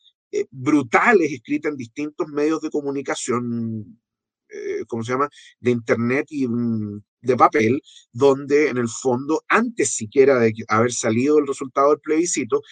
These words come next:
ya había gente diciendo que, eh, en el fondo, si no ganaba el proyecto de la convención es porque los chilenos son tontos, ¿ya?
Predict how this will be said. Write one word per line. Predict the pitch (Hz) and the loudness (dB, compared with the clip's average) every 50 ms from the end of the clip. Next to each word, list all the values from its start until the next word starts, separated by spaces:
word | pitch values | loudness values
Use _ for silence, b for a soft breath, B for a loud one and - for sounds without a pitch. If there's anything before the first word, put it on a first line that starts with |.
| B B _ | B B _
ya | 123 135 143 156 | 4 4 6 6
había | 156 151 160 156 | 6 4 4 2
gente | - - 160 151 151 - 170 160 | 2 0 -2 -2 -2 -2 -2 -2
diciendo | 143 127 - 139 143 151 160 165 160 123 | -2 -2 -2 -4 -6 -4 -4 -6 -6 -4
que, | 110 117 131 143 151 b b b b b _ | -2 0 2 2 2 b b b b b _
eh, | 107 107 107 104 - | 2 4 4 4 2
en | 123 117 | 0 -2
el | 120 | -2
fondo, | 113 123 143 143 143 | -2 -4 -4 -4 -4
si | 123 - 123 | -4 -2 -2
no | 120 143 | -2 0
ganaba | 151 156 147 139 147 147 151 160 170 | 0 -2 0 0 2 2 4 4 2
el | 175 175 | 2 -2
proyecto | - 143 143 147 - 165 | -2 -4 -4 -2 -2 0
de | 156 151 | 0 0
la | |
convención | 147 151 139 131 131 131 123 - - 160 165 175 | 0 -2 -4 -4 -4 -4 -4 -4 -6 -6 -4 -4
es | 151 - | -6 -4
porque | _ 143 123 - 127 | _ -6 -6 -2 -2
los | 127 117 | -2 -2
chilenos | 113 - 131 131 143 139 131 - | -2 -2 0 0 0 0 -2 -6
son | - 120 117 117 | -6 -6 -6 -6
tontos, | - - 240 233 160 120 113 _ - - - _ _ _ _ _ _ _ _ | -4 -4 -4 -4 -4 -6 -12 _ -18 -18 -18 _ _ _ _ _ _ _ _
¿ya? | 101 110 120 123 | -4 -4 -4 -4